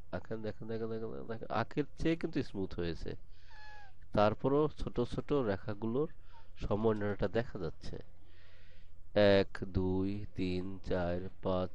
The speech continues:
ছয়, সাত, আট, নয়, দশ, এগারো,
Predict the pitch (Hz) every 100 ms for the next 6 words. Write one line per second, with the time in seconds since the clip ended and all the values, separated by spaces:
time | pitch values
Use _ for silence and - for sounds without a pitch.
0 | - - 90 90 98 - 107 107 - -
1 | - 98 95 - 92 90 92 92 95 90
2 | 90 92 - - 95 90 82